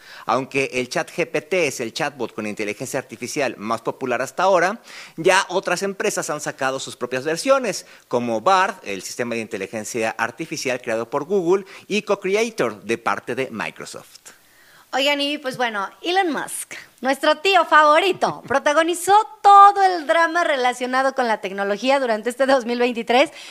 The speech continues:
Speaker 2: ya que fue un año muy importante para sus empresas como Tesla, SpaceX, pero sobre todo con X, antes Twitter, para mí sigue siendo Twitter,
Speaker 1: Toda la vida
Speaker 2: debido a
Speaker 1: Twitter.
Speaker 2: que diversos escándalos, eh, pues bueno,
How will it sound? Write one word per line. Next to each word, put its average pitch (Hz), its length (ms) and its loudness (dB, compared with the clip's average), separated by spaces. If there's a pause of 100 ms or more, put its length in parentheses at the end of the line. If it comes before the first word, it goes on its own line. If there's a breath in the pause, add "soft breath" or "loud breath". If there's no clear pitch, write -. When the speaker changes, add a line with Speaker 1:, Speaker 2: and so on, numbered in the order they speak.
(160 loud breath)
Speaker 2:
ya 294 140 -4
que 359 80 -2
fue 370 160 2
un 359 100 2
año 349 220 2
muy 320 160 0
importante 285 420 -2
para 247 180 -2
sus 247 180 -6
empresas 294 480 2
como 220 240 -4
Tesla, 247 460 2 (400)
SpaceX, - 960 -6
pero 214 220 0
sobre 226 260 0
todo 330 460 6 (420 loud breath)
con 247 240 2
X, 339 540 -2 (300)
antes 247 460 0
Twitter, 311 460 4 (460)
para 214 240 2
mí 226 340 -4 (120)
sigue 185 260 -4
siendo 170 220 -2
Twitter, 339 380 -2
Speaker 1:
Toda 214 160 4
la 311 140 6
vida - 20 6
Speaker 2:
debido 349 220 0
a - 80 0
Speaker 1:
Twitter. - 160 -6
Speaker 2:
que 254 60 -4
diversos 277 380 -2
escándalos, 285 640 0 (380 loud breath)
eh, 226 540 0
pues 220 120 -10
bueno, 214 280 -2